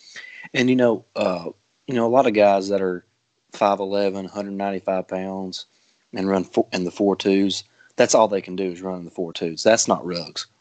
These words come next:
Ruggs will grow across the middle. Uh, he'll, he'll make the, the jumping, leaping catch over the defender. Uh, he's, he's the complete package as a receiver. He's, he's a willing blocker, so,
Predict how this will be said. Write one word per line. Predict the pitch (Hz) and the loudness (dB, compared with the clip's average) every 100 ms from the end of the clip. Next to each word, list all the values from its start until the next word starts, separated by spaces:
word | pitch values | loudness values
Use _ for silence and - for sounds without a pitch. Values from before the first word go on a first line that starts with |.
| - | 2
Ruggs | 98 107 | 4 4
will | 92 | 0
grow | 92 104 | 0 0
across | 104 117 113 - | 2 2 2 0
the | |
middle. | 104 101 98 98 _ - - - - | -2 0 0 -4 _ -20 -20 -20 -10
Uh, | 90 80 85 | -8 -8 -8
he'll, | - 95 95 | 0 0 0
he'll | 104 98 | -2 0
make | 98 101 - | 2 0 0
the, | 87 80 _ _ _ - | -6 -6 _ _ _ -6
the | 85 | -6
jumping, | 87 107 107 101 95 | 0 0 2 -2 2
leaping | 107 104 98 | 2 2 -4
catch | 92 107 101 98 | 0 2 2 2
over | 98 95 98 | 0 0 -2
the | 92 | -4
defender. | 95 98 98 98 92 - _ _ _ - | -4 -2 0 0 -2 -4 _ _ _ -14
Uh, | 92 80 80 85 | -8 -6 -4 -4
he's, | 110 117 117 | 2 0 2
he's | 113 120 | 0 2
the | 117 | 2
complete | 104 92 - 101 90 | 0 -4 2 2 2
package | - 92 82 85 | 0 0 0 -4
as | 90 85 | -2 -2
a | 82 | -6
receiver. | 80 - 87 82 | -6 -4 -4 -4
He's, | 92 87 - | -6 -6 -2
he's | 95 | -4
a | 85 | -2
willing | 87 110 113 107 | 2 4 4 0
blocker, | 98 95 92 101 | 2 2 2 -2
so, | 92 - 87 | -4 -4 -6